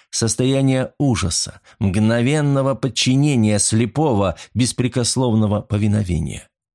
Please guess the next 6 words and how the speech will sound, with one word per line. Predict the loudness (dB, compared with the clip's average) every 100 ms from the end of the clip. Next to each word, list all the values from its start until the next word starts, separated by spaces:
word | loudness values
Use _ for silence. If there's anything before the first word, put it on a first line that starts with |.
| _ _ -2
И | 0
этого | 2 0 0 -2 0
он | 0 0
добился. | 0 -2 -4 -4 -8 -8 _ _ _ _ _ _ _ _ _ _ _ -4
«Я | 0 2 2 2
ога-, | 0 -2 0 2 2 0 -2